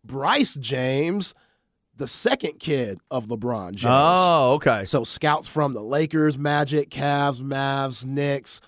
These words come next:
Speaker 1: Hawks, and Suns are all making it a priority to watch Bryce James at this tournament.
Speaker 2: Is this the one you told me is more LeBron's size?
Speaker 1: Yeah.
Speaker 2: He's, he's gonna be more that
Speaker 1: Yeah,
Speaker 2: size?
Speaker 1: yeah, he's already
Speaker 2: Okay.
Speaker 1: around six six.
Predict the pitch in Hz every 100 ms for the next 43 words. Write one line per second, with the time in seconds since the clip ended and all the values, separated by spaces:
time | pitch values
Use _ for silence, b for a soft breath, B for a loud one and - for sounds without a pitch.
0 | b 143 143 131 - 123 117 - - 156
1 | 151 139 120 120 - b b 104 131 139
2 | 147 143 147 139 127 - 143 135 143 143
3 | 127 123 117 - 120 123 131 127 110 -
4 | _ 104 131 127 110 110 131 120 110 104
5 | - _ - 131 - 107 113 - 131 90
6 | 64 52 _ 156 123 180 - 196 196 170
7 | 185 170 165 147 123 147 143 135 127 117
8 | 131 127 117 - - 117 127 139 151 143
9 | 135 123 151 117 160 135 139 139 139 123
10 | 127 123 147 113 147 120 117 135 147 151
11 | 147 143 135 139 139 139 127 - - 147
12 | - - 147 143